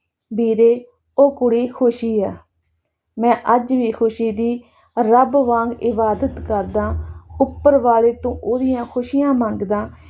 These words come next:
ਮੈਨੂੰ ਮਾਫ਼ ਕਰ ਦਿਓ ਵੀਰੇ।" ਨਰਿੰਦਰ ਉੱਠ ਕੇ ਸੁਖਦੀਪ ਨੂੰ ਜੱਫੀ ਪਾ ਲਈ ਤੇ ਕਹਿਣ ਲੱਗਿਆ, "ਸੁਖਦੀਪ, ਵਿਆਹ ਕਰਾਏਂਗਾ ਖੁਸ਼ੀ ਨਾਲ?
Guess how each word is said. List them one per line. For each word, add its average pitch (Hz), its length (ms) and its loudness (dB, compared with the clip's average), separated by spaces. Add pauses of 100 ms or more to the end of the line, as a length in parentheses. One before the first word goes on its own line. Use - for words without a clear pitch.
(160)
ਮੈਨੂੰ 262 280 4
ਮਾਫ਼ 247 360 0
ਕਰ 208 220 -2
ਦਿਓ 196 240 -4
ਵੀਰੇ।" 208 240 -4 (800)
ਨਰਿੰਦਰ 220 520 2
ਉੱਠ 220 220 0
ਕੇ 220 140 0
ਸੁਖਦੀਪ 214 580 -2
ਨੂੰ 214 260 -2
ਜੱਫੀ 214 400 0
ਪਾ 226 240 2
ਲਈ 214 200 0
ਤੇ 214 200 -2
ਕਹਿਣ 226 500 -4
ਲੱਗਿਆ, 214 460 2 (600)
"ਸੁਖਦੀਪ, 226 600 -4 (420)
ਵਿਆਹ 233 320 6
ਕਰਾਏਂਗਾ 254 600 0
ਖੁਸ਼ੀ 285 320 -2
ਨਾਲ? 240 240 -2